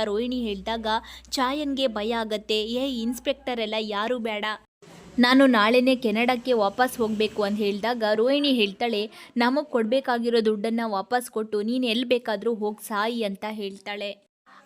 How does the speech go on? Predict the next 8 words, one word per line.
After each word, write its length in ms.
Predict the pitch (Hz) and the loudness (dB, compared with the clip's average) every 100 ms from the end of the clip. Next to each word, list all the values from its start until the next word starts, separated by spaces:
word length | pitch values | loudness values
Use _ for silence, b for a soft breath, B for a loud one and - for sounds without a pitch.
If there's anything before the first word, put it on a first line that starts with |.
| - | 0
ಆಗ 240 | 247 269 254 | 2 6 6
ಛಾಯಾ 400 | 254 254 208 220 | 4 2 2 4
ಹೇಳ್ತಾಳೆ, 480 | 269 247 220 226 220 208 | 4 4 4 0 2 2
"ದುಡ್ಡೆಲ್ಲ 440 | 208 247 277 277 269 | 0 2 2 4 2
ಕೊಡೋದಿಕ್ಕೆ 560 | 269 208 233 226 - | 0 0 0 -2 -2
ಆಗಲ್ಲ, 440 | 226 196 208 208 208 202 | 0 0 0 0 2 0
ಅವನೇನ್ 400 | 240 262 277 269 | 2 2 2 2
ನನ್ಗೆ 380 | 226 226 233 208 | 0 0 0 0